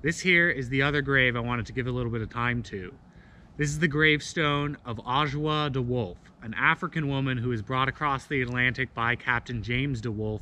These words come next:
as a child. Now, Ajua was brought across with another little boy named Polydor. They were brought across as a couple and eventually married. These two were intended as a Christmas present for James' wife,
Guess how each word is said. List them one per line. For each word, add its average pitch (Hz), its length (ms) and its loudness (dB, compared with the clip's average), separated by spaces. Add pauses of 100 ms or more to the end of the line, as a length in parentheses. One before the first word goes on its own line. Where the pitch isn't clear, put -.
as 120 180 -6
a 113 60 -2
child. 104 640 -2 (960)
Now, 120 160 0
Ajua 156 540 2
was 135 120 0
brought 151 280 0
across 139 600 0
with 127 300 -2 (540)
another 151 480 4
little 147 260 2
boy 131 580 2 (360)
named 127 260 -4
Polydor. 110 880 0 (480)
They 135 100 -2
were 139 120 4
brought 151 200 4
across 156 440 0
as 123 80 -4
a 123 40 -2
couple 170 540 -4
and 127 80 -4
eventually 131 500 0
married. 120 540 2 (800)
These 156 200 0
two 208 200 2
were 185 120 4
intended 160 560 2
as 123 200 -4
a 123 60 0
Christmas - 600 0
present 113 560 -2 (240)
for 123 120 -2
James' 127 600 0
wife, 123 480 2